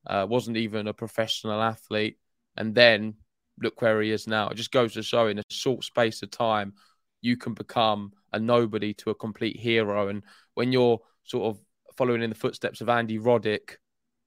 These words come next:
then you know you're doing something very, very well. And the guy had never been outside of, uh, Austra-, uh, out of America until this event. He did play the one before in Australia,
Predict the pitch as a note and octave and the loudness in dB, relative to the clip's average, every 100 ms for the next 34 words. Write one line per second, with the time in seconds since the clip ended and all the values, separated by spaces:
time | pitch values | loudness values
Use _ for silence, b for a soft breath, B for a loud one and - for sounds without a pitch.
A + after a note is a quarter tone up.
0 | _ A2 A2 A2+ A2 G#2+ G#2+ G2+ A2+ G#2 | _ -2 2 2 2 0 -2 -2 -4 -4
1 | - G#2 G2+ A2 A2+ A2 G#2+ G#2+ G2+ G2+ | -4 -6 -6 -4 2 4 4 0 -2 0
2 | G#2+ G#2 G2+ G2+ G#2 b b b _ A#2 | 0 0 0 -4 -4 b b b _ -2
3 | C#3 C#3+ C#3 B2+ A2+ B2+ B2 G#2+ B2+ A#2 | 4 6 6 4 2 2 2 2 2 4
4 | A2+ A2 - A2+ A2+ G#2 A2+ A2 G2 F#2+ | 2 -2 -2 0 0 2 4 4 2 -6
5 | _ _ _ _ - G2 G2 G#2 - - | _ _ _ _ -6 -4 -4 -6 -8 -4
6 | A#2 G#2+ G#2+ G#2 - G2+ G#2+ A2+ B2 A#2 | -2 0 0 0 2 2 0 0 4 4
7 | G#2 - G2 G2+ _ _ A2 G#2+ - B2 | 2 -2 -4 -4 _ _ -8 -4 2 4
8 | G#2+ G#2 - _ _ _ _ - A#2+ - | 4 0 -4 _ _ _ _ -4 -4 -2
9 | G#2+ G#2+ G#2+ G2 - _ - A#2 A2 C3+ | -4 0 0 -2 -12 _ -10 -8 -2 -4
10 | C3+ B2 A#2 G#2+ A2+ A2 G#2+ B2 B2 A#2+ | 0 0 0 0 -2 -2 -4 -2 0 -2
11 | A2 - A#2+ A#2+ A#2+ | -6 0 0 2 0